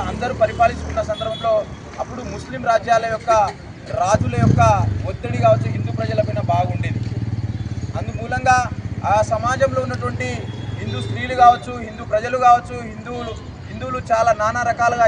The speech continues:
ఇబ్బందులు పడుతున్న సమ-, సమయంలో ఛత్రపతి శివాజీ మహారాజ్ చూడడానికి మనకు ఐదు అడుగులే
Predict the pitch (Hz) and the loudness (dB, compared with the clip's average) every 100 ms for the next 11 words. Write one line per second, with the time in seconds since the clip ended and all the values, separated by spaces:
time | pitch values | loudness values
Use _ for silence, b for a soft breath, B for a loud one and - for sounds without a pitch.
0 | 214 233 240 247 233 233 220 214 208 208 | 2 -2 -4 -4 -4 -2 -2 0 -2 -4
1 | - 196 247 247 240 220 - - - - | -4 -4 -2 -2 0 -2 -4 -10 -10 -4
2 | 208 208 262 262 262 - 226 240 247 240 | -2 -2 -2 -4 -4 -6 2 2 2 0
3 | 226 233 233 214 - - - - - 240 | 4 6 6 4 -4 -14 -14 -14 -10 -4
4 | 262 254 254 247 240 233 247 226 - - | 2 2 2 -2 -2 -2 0 0 -2 -8
5 | - 170 233 247 247 247 | -2 0 0 -2 -2 0